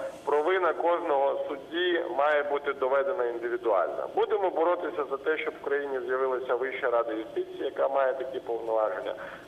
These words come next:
Будемо боротися за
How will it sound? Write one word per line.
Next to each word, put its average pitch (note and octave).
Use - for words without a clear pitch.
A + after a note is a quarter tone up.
Будемо F3
боротися D#3+
за C#3